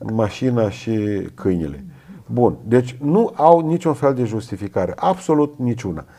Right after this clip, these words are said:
Dar să pregătea și terenul. Și acum o să vă spun cum. Am și documente, dar nu vi le arăt, că n-are rost. Dar am documente clare, în care, de exemplu,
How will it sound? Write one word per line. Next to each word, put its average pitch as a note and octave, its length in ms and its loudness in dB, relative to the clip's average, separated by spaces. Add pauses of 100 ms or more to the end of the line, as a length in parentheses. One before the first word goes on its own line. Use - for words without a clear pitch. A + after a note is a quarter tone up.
(160)
Dar A#2 180 4
să C3+ 140 2
pregătea C3+ 440 4
și A#2 140 -4
terenul. F#2 360 -2
Și A2+ 100 -4
acum D#3 140 -2
o F3+ 120 2
să D#3 100 -4
vă C#3 140 -4
spun C#3 320 -6 (320)
cum. E2 280 -6 (200)
Am F3+ 220 4
și F3+ 140 -8
documente, A2+ 580 0
dar C#3+ 340 0 (140)
nu C3 260 -2
vi F2+ 120 -2
le E2 100 -4
arăt, C#2+ 360 -10
că A#2+ 100 0
n-are A#2 300 2
rost. E2 300 -8 (100)
Dar G2+ 120 -2
am A2+ 140 -2
documente A2+ 600 -2
clare, F#2 400 -6 (400)
în G#2+ 140 -6
care, A2+ 260 4
de G#2+ 100 0
exemplu, G2+ 520 0